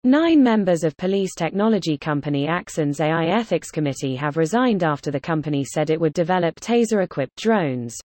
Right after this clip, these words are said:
despite earlier opposition from the committee. "We all have an urgent need to do something about our epidemic of mass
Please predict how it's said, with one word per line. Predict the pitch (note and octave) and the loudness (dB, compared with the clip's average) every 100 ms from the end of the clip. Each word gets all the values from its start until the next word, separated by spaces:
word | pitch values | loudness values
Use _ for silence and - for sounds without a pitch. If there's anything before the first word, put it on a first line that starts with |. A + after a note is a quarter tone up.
| - | -2
despite | A3+ - C4+ A#3 A#3+ | -2 0 0 2 2
earlier | A#3+ G3 C#3+ | 2 2 0
opposition | C3+ D#3 D3+ G3 - C3 | -2 -4 -4 -2 -2 -4
from | C#3+ | -4
the | C3+ C3 | -4 -2
committee. | D#3+ C#3+ - B2 B2 - _ _ _ _ _ - | -2 -4 -4 -8 -8 -14 _ _ _ _ _ 0
"We | B3 C4+ | 2 4
all | D#4+ D4+ | 4 2
have | A#3 G#3+ | 2 0
an | G3 G#3 | 0 2
urgent | G#3 F#3 F3+ F#3 | 0 0 -2 -2
need | G3 F3+ - | -2 -2 -4
to | D#3+ | -2
do | G3 | -2
something | F#3 E3+ D3 D#3 D3 | 0 -2 -2 -2 -2
about | D3 D3 D#3 | -2 -2 -2
our | D3 | -2
epidemic | F#3 - F#3+ E3 D3 D#3 | -2 -2 0 0 -2 -4
of | C#3+ | -2
mass | E3+ | -2